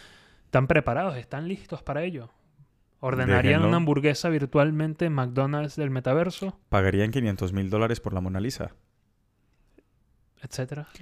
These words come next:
Speaker 2: Síganos en nuestras redes sociales. Nuevamente, en este capítulo no nos acompaña Toñín, pero estoy seguro que conoce nuestras redes. Y si no, búsquenos con En Todo Caso Podcast o Todo Caso Podcast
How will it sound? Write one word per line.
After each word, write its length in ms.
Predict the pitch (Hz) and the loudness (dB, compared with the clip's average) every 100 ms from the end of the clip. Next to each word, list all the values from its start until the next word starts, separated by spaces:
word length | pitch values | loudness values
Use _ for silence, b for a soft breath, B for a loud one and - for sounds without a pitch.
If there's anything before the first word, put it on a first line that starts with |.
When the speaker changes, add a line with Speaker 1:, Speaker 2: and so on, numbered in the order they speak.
| - - - | -20 -20 -20
Speaker 2:
Síganos 480 | - 123 131 135 135 | -4 2 2 2 -2
en 60 | 113 | -6
nuestras 300 | 98 104 95 | -6 -6 -2
redes 280 | 113 120 | 0 0
sociales. 460 | 117 104 104 90 87 | -2 -4 -4 -2 -4
Nuevamente, 540 | 95 95 95 110 117 | 0 0 0 -2 -4
en 60 | 120 | -6
este 140 | 101 | -6
capítulo 400 | 104 95 98 104 | -8 -8 -8 -8
no 100 | 98 | -6
nos 80 | 98 | -6
acompaña 500 | 101 98 107 104 101 | -8 -10 -10 -10 -10
Toñín, 360 | 101 107 131 143 | -8 -8 -8 -4
pero 260 | 113 98 98 | -2 -2 -4
estoy 220 | - 110 | -2 0
seguro 340 | 117 104 113 104 | 2 4 4 2
que 80 | |
conoce 320 | 104 104 104 104 | 0 -4 -4 -4
nuestras 300 | 101 107 101 | -4 -2 0
redes. 320 | 123 123 - | 0 -2 -6
Y 100 | 170 | -2
si 120 | 160 143 | -2 0
no, 200 | 143 156 | -2 -2
búsquenos 560 | 117 131 131 127 131 | -2 -2 -2 -6 -6
con 280 | - 127 131 | -6 -4 -4
En 220 | 120 110 | -6 -8
Todo 260 | 95 120 113 | 0 2 2
Caso 280 | 110 110 98 | 0 -4 -2
Podcast 500 | 123 - 131 131 - B B B - | -2 0 0 0 -4 B B B -6
o 140 | 123 | 6
Todo 200 | 160 143 | 8 8
Caso 260 | 120 110 104 | 6 2 2
Podcast 500 | 120 - 120 120 | 0 0 -2 -2